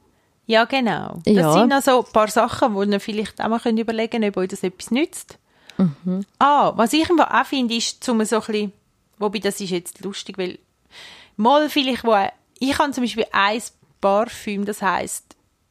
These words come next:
Speaker 1: also ein Bodyspray, der heisst Relax.
Speaker 2: Okay.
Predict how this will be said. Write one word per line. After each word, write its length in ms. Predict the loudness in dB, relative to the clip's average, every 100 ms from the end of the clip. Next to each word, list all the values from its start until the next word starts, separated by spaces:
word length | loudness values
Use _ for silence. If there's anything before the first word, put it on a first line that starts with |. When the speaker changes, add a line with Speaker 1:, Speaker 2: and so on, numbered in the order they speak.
| _ _
Speaker 1:
also 180 | 0 2
ein 140 | 2
Bodyspray, 560 | 2 0 0 -4 0 2
der 140 | 2
heisst 340 | 2 0 -4 -16 -6
Relax. 720 | -4 0 -2 -2 -10 -10 -12 _ _ _ _ -4
Speaker 2:
Okay. 300 | -2 0 -2